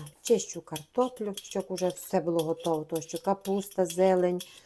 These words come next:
картопля, воно дуже швидко, швидко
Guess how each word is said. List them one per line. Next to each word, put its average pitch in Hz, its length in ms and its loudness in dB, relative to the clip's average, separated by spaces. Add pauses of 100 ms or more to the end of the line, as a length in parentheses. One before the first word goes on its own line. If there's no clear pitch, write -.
(380)
картопля, 190 640 2
воно 175 280 0
дуже 214 840 4
швидко, 156 600 -8
швидко - 480 -8